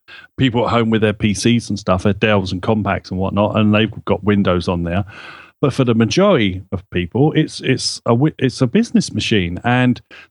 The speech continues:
that is a very, very, very different market to, to what Apple has to support. So, uh, most people who have a home computer, or, or many people who have home computer, ha-, mainly have Apples. I'm not saying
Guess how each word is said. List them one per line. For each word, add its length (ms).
that 140
is 140
a 60
very, 640
very, 720
very 520
different 360
market 540
to, 340
to 320
what 200
Apple 480
has 240
to 100
support. 460
So, 420
uh, 100
most 440
people 480
who 320
have 340
a 60
home 240
computer, 580
or, 240
or 180
many 240
people 220
who 60
have 80
home 180
computer, 300
ha-, 80
mainly 300
have 220
Apples. 560
I'm 80
not 120
saying 400